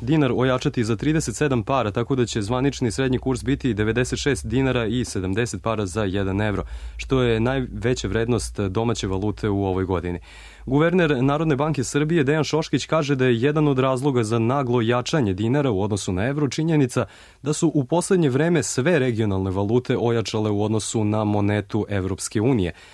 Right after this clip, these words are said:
Privrednici i ekonomisti upozoravaju da jačanje dinara nije zasnovano na rastu konkurentnosti srpske privrede, već na ulaganju stranih investitora u dinarske hartije od vrednosti sa visokom kamatom. Pojedinosti Zorana Bokan.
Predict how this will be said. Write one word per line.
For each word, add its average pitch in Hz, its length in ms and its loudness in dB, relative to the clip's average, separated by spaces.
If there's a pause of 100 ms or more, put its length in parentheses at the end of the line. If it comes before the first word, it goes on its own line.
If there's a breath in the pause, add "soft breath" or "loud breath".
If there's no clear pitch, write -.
(360 loud breath)
Privrednici 165 560 2
i 151 260 2
ekonomisti 147 680 0
upozoravaju 123 720 0
da 87 180 -2
jačanje 120 500 0
dinara 143 420 2
nije 117 360 2
zasnovano 90 560 -2
na 92 140 0
rastu 101 340 -2
konkurentnosti 101 760 -4
srpske - 360 -8
privrede, 156 420 -2
već 156 260 -2
na 147 180 0
ulaganju 139 540 0
stranih 120 420 -4
investitora 107 640 -2
u 120 140 -2
dinarske 117 420 -2
hartije 107 360 -2
od 92 80 -4
vrednosti 107 440 -4 (280 soft breath)
sa - 180 -2
visokom 85 480 -4
kamatom. 80 460 -6 (320 soft breath)
Pojedinosti 120 600 -2
Zorana 80 340 -6
Bokan. - 320 -14